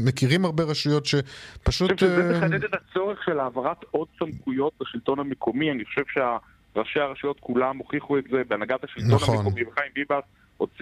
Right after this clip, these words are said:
Speaker 2: הוכיחו את זה בצורה נהדרת,
Speaker 1: תגידו,
Speaker 2: אה, במקרה
Speaker 1: ואפרופו
Speaker 2: הזה.
Speaker 1: דוגמה אישית, אה,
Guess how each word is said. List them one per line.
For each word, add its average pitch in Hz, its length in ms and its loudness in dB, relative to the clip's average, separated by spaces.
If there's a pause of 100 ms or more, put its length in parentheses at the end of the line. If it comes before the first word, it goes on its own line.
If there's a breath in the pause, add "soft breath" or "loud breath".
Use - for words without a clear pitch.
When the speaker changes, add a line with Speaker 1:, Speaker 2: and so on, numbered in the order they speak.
Speaker 2:
הוכיחו 190 300 0
את 165 60 0
זה 160 60 -4
בצורה 135 540 -2
נהדרת, 139 640 -2 (120)
Speaker 1:
תגידו, 143 260 4
Speaker 2:
אה, 202 60 6
במקרה 165 140 2
Speaker 1:
ואפרופו 170 760 2
Speaker 2:
הזה. 156 200 2
Speaker 1:
דוגמה 143 260 4
אישית, 160 460 -2
אה, 156 40 4